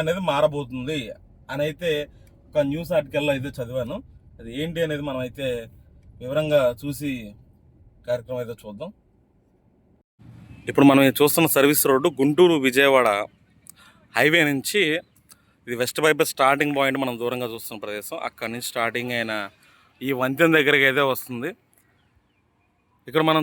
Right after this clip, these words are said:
చూడొచ్చు, ఇక్కడ చాలా, నేను ముందే చెప్పాను, చాలా పెద్దదైతే నిర్మించారు వంతెన అని చెప్పని. ఇప్పుడు ఈ రకంగా వచ్చిన వెహికల్ అంటే ఈ సర్వీస్ రోడ్ నుంచి వచ్చిన వెహికల్ ఈ రోడ్డు గుండా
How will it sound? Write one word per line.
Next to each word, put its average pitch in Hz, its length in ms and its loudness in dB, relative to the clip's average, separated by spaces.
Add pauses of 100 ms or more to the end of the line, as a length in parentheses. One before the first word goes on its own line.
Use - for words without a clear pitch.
చూడొచ్చు, 147 400 -2 (1700)
ఇక్కడ 139 160 -6 (100)
చాలా, 143 220 4 (800)
నేను 120 200 -8
ముందే 131 160 -2 (100)
చెప్పాను, 123 300 -6 (140)
చాలా 120 240 0
పెద్దదైతే 135 600 2
నిర్మించారు 123 560 -6 (880)
వంతెన 113 260 -8 (100)
అని 104 120 -12
చెప్పని. 90 300 -20 (300)
ఇప్పుడు 156 200 -10 (120)
ఈ - 20 -2 (120)
రకంగా 156 320 -6 (100)
వచ్చిన 131 340 -10
వెహికల్ 131 420 -8
అంటే 127 140 -8 (200)
ఈ 123 40 -12 (1000)
సర్వీస్ 127 320 -8
రోడ్ 143 180 -4
నుంచి 131 160 -10
వచ్చిన 123 260 -14
వెహికల్ 117 400 -14 (1400)
ఈ 139 120 6
రోడ్డు 139 260 2
గుండా 135 240 0